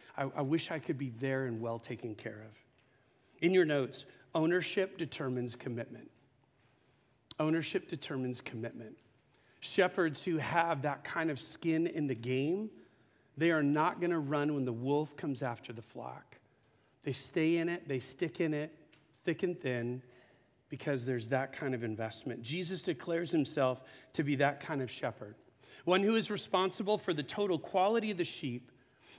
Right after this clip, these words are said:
and is invested to the degree that he's willing to exchange his life for their well-being. That's a thing to deeply, deeply celebrate for us, the sheep in Jesus' flock.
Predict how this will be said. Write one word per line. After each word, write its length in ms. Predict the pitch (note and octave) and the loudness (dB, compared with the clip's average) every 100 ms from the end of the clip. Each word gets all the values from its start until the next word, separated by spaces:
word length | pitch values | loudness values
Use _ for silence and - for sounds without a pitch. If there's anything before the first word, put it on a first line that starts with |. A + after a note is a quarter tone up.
| - | 4
and 100 | F3+ | 4
is 120 | D#3 | 6
invested 840 | E3 C3+ E3+ G#3 - - C3+ B2+ - | 4 6 6 6 2 2 2 2 0
to 120 | F3 | 0
the 120 | C#3+ | 0
degree 440 | C3+ B2+ D3 F#3 F3 | -2 -2 0 0 2
that 120 | C#3+ | 0
he's 160 | C#3+ | 0
willing 260 | C3 D#3 D#3+ | 0 2 2
to 80 | C#3 | 0
exchange 580 | C#3 - E3 D#3+ D#3 - - - | -4 -4 0 0 0 -6 -20 -2
his 280 | F#3 F3 D3 | 2 2 2
life 340 | D#3 E3+ C#3 - | -2 -2 -4 -6
for 100 | C#3 | -6
their 200 | C3 B2+ | -2 -2
well-being. 540 | A#2+ A2 A2+ G#2 G2 - _ _ _ _ _ _ _ _ _ | -4 -4 -6 -8 -10 -18 _ _ _ _ _ _ _ _ _
That's 180 | E3 - | -6 -4
a 40 | F3+ | 2
thing 260 | F3+ C#3+ | 4 4
to 140 | - C3+ | 0 -4
deeply, 720 | A2+ D#3+ G3 G#3 G#3 D3 B2 | -4 -6 -4 -4 -6 -6 -6
deeply 440 | A2+ D3+ D3 C#3 | -4 -6 -6 -8
celebrate 640 | - - C3 C#3 A#2+ A#2+ - | -8 -8 -4 -4 -2 -4 -4
for 200 | C3 - | -10 -6
us, 560 | B2+ A2 G#2 - - - _ _ _ _ - | -6 -6 -8 -14 -16 -20 _ _ _ _ -8
the 80 | |
sheep 540 | - - - D3+ C#3 - - _ | -6 -6 -6 -6 -8 -12 -20 _
in 160 | C#3 C3 | -4 -4
Jesus' 640 | A#2 B2+ A#2 B2 - A2+ | -4 -4 -4 -6 -8 -10
flock. 400 | - A#2+ B2 | -12 -14 -16